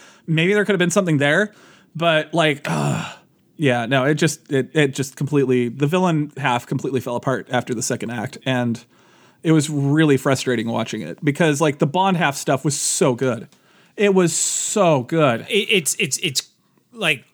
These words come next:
Speaker 2: almost criminally good. It's so good.
Speaker 1: Yeah. Yeah, no, I lo-, I love Bond's characterization because, like, uh, one of the rarest things that happens in Bond movies happens, where he runs into a child.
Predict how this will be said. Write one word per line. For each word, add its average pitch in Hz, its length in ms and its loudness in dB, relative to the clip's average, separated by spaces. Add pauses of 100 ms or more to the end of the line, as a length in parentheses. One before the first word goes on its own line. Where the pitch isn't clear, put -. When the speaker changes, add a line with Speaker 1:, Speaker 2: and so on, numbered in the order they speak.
Speaker 2:
almost 170 320 0
criminally 135 460 -4
good. 95 280 -14 (300)
It's 139 240 -4
so 123 180 0
good. 104 140 -14
Speaker 1:
Yeah. 170 300 -2 (640)
Yeah, 202 240 0
no, 233 180 2
I 208 140 2
lo-, 220 280 2
I 196 120 2
love 190 320 2
Bond's 180 200 2
characterization 165 840 0
because, 151 340 0
like, 151 360 2
uh, 131 480 2 (540)
one 175 220 0
of 180 60 2
the 165 60 2
rarest 156 420 2
things 180 260 0
that 151 100 0
happens 156 340 0
in 143 100 2
Bond 139 220 2
movies 180 240 2
happens, 190 360 2
where 151 100 2
he 143 80 2
runs 151 240 2
into 165 220 2
a 127 60 0
child. 151 460 2